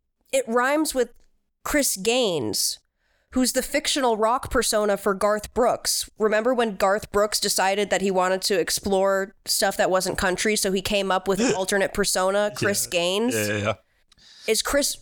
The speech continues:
Speaker 1: Raines that?
Speaker 2: Well, no. However, I bet the name Chris Raines did come from Aura Raines.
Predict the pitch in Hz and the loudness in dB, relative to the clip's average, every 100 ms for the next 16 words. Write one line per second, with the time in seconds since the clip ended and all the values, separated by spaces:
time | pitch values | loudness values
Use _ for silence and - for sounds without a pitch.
0 | - 202 214 226 269 247 - 202 208 208 | -14 -2 2 2 2 0 -2 -2 0 2
1 | 285 - _ 104 _ 113 104 101 107 - | 0 -4 _ -20 _ -2 2 2 0 0
2 | 135 90 80 76 80 _ _ _ - 113 | 0 0 -4 -10 -16 _ _ _ -4 0
3 | 117 139 127 104 117 - 113 107 - 110 | 2 2 2 2 0 0 0 0 0 -2
4 | 113 107 - - 113 104 101 101 135 127 | 0 0 -2 -4 -4 -2 -2 0 2 2
5 | 101 107 117 - | 0 -2 -2 -6